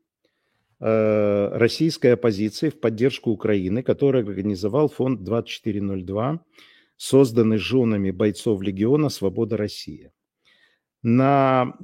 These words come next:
форуме присутствовали более сорока участников, от ведущих оппозиционных объединений, сообщил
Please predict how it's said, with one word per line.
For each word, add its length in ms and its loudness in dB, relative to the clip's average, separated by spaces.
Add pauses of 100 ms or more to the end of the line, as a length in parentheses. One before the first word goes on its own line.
(120)
форуме 380 2
присутствовали 720 -2
более 340 2
сорока 560 0
участников, 1000 -6 (460)
от 180 -4
ведущих 560 0
оппозиционных 800 -4
объединений, 720 -4
сообщил 600 -2